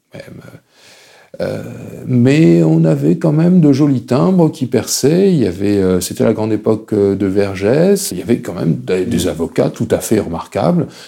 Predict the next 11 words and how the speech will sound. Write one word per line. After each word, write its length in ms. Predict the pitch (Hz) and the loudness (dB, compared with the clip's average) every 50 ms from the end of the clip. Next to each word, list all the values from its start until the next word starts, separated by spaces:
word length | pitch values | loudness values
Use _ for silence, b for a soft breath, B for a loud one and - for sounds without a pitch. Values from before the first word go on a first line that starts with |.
| B B B | B B B
et 160 | 156 131 - | 2 2 2
qui 160 | - 123 110 | -2 -6 -10
continuent, 640 | - 110 92 85 - 85 80 - 82 90 - - 175 - B B B B B B B B B | -8 -10 -10 -10 -12 -14 -16 -16 -12 -10 -8 -8 -8 -10 B B B B B B B B B
euh, 300 | 113 101 92 87 87 90 - | -2 0 0 0 0 0 0
aujourd'hui 600 | 101 95 87 87 80 76 - - - - - - - | -2 -2 -2 -2 -4 -6 -6 -8 -6 -4 -2 -2 -2
et 200 | - - - - - | -4 -6 -8 -12 -14
qui, 340 | - - 101 95 90 87 82 | -8 -6 -2 -2 0 0 -2
euh, 80 | 80 - - - - - - 80 78 90 - - - - - - | -4 -6 -8 -10 -12 -12 -12 -14 -14 -14 -16 -16 -16 -16 -16 -16
qui, 220 | - - - - | -14 -12 -12 -6
qui 140 | - - 143 | 0 2 2
est, 140 | 135 135 | 2 2